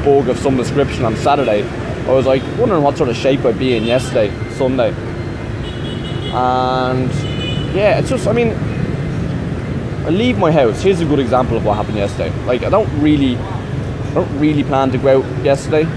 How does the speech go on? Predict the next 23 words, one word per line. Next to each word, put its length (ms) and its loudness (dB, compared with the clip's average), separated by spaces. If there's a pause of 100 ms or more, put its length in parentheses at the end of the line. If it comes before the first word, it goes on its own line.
(960)
And 80 0
then, 140 4
like, 180 4 (240)
I 60 0
leave 180 2
my 100 4
house 200 2
about 200 2 (140)
one. 420 2
I 40 0
wanted 220 0
to 80 -2
pop 220 0
across 280 0
the 100 -2
road 300 4
to 80 -2
collect 320 0
my 100 -2 (120)
birthday 300 4
cake 240 0 (320)
that 120 2
I'd 200 2